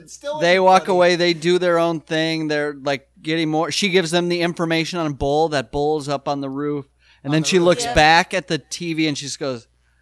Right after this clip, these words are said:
Speaker 2: "Oh, I've read the book." I was like, <laughs> "Oh,
Speaker 1: Yeah.
Speaker 2: that's so good."
Speaker 3: Which is, it's hilarious. And it's still, you know, I remember, you know, in the eighties and during that time, that was, Danielle Steel was huge. Do you guys
Speaker 1: Yeah.
Speaker 3: remember Danielle Steel novels?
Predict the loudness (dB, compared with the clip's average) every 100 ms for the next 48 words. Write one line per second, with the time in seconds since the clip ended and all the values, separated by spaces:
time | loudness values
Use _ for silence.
0 | _ -14 -6 -2 -2 0 -2 0 -4 -2
1 | -4 -4 -6 -10 -20 -20 _ _ _ -10
2 | -6 -6 -8 -4 -2 0 0 -2 -2 -4
3 | -8 -8 -6 -6 -6 -6 -6 -12 _ _
4 | _ _ -16 -6 -4 -4 -6 -8 -8 -10
5 | -8 -8 -8 -4 -4 -2 -2 -2 -4 -4
6 | -4 -6 -10 -8 -4 -2 0 -2 -6 -10
7 | -8 -6 -4 -4 -8 _ -2 0 -2 -4
8 | -8 -6 -6 -6 -6 -8 -12 -14 _ _
9 | -18 -10 -8 -8 -8 -10 -10 -12 -10 -10
10 | -12 -8 -6 -6 -6 -10 -10 -12 -10 -10
11 | -6 -8 -6 -12 -14 -16 -18 -12 -6 -6
12 | -6 -8 -8 -10 -10 -6 -4 -4 -4 -8
13 | -10 -10 -8 -6 -8 -10 -14 -14 -10 -4
14 | -4 -4 -6 -6 -6 -6 -4 -4 -4 -8
15 | -8 -6 -4 -4 -6 -6 -6 -6 -6 -10